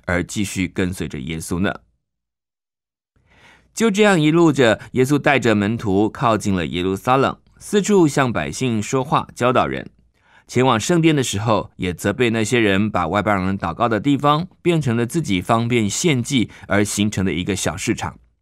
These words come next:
之前耶稣也在这里赶走了那些摊贩，但是还是有些人会运用特权在这里做起生意来。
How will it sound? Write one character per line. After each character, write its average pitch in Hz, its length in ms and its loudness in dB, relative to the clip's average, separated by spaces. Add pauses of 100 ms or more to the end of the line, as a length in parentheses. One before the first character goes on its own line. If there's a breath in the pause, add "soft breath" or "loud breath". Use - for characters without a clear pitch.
(520)
之 147 120 2
前 127 220 2
耶 139 100 4
稣 147 220 2
也 107 160 0
在 113 140 2
这 135 160 2
里 107 140 2
赶 127 260 2
走 190 120 2
了 98 120 2
那 104 160 -2
些 104 120 -2
摊 139 280 -4
贩， 147 260 2 (320)
但 202 160 0
是 190 80 0
还 127 220 -2
是 208 140 -2
有 110 140 0
些 117 180 0
人 95 200 0
会 101 140 -2
运 101 180 0
用 92 160 0
特 110 180 -2
权 82 300 -4
在 95 140 -2
这 95 140 0
里 82 120 -4
做 85 240 -4
起 78 160 -10
生 87 260 -2
意 87 80 -2
来。 71 200 -8